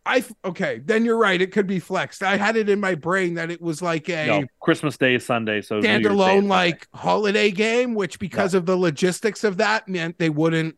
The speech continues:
Speaker 1: want to flex
Speaker 2: You're
Speaker 1: it.
Speaker 2: right. You're right. But no, no, January first is a
Speaker 1: Then,
Speaker 2: Sunday.
Speaker 1: yeah, if it's a true Sunday with the real schedule, then sure, that game is in play to, um, be flexed. But we're gonna go down in flames,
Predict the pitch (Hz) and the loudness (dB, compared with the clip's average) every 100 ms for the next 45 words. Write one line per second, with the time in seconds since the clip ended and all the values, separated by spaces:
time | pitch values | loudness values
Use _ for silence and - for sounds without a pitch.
0 | _ 143 156 160 - 202 180 208 208 139 | _ -4 -2 -2 -4 -4 -2 0 2 6
1 | 175 196 147 117 139 175 139 - 131 127 | 8 10 8 6 4 6 4 2 0 0
2 | 113 110 123 123 117 107 107 101 - 110 | 0 0 0 0 -2 -6 -8 -10 -8 -6
3 | 98 240 233 240 190 - 262 - 240 - | 0 2 2 2 0 0 -2 0 0 -2
4 | - 233 240 240 - 214 208 226 247 233 | -4 0 0 0 -2 -2 0 0 0 -2
5 | 208 180 190 202 180 - 190 185 262 208 | -4 -4 -2 -2 -4 -4 -4 0 2 4
6 | 190 175 - 208 175 165 160 180 160 156 | 2 -2 0 2 2 2 -2 -4 -4 -2
7 | 147 143 143 135 - 143 135 131 123 - | -4 -2 -2 -2 -4 -2 0 -2 -6 -6
8 | 139 123 123 110 101 101 92 _ _ _ | -4 -2 -4 -4 -8 -12 -14 _ _ _
9 | _ _ _ _ _ _ _ _ _ _ | _ _ _ _ _ _ _ _ _ _
10 | _ _ 202 175 - 185 143 - - - | _ _ 2 2 2 2 2 -2 -10 -2
11 | 208 185 220 302 339 226 233 214 214 226 | 0 4 4 4 2 4 2 4 0 0
12 | 196 - 202 202 196 156 131 123 | -2 -4 -2 0 0 -2 -4 -8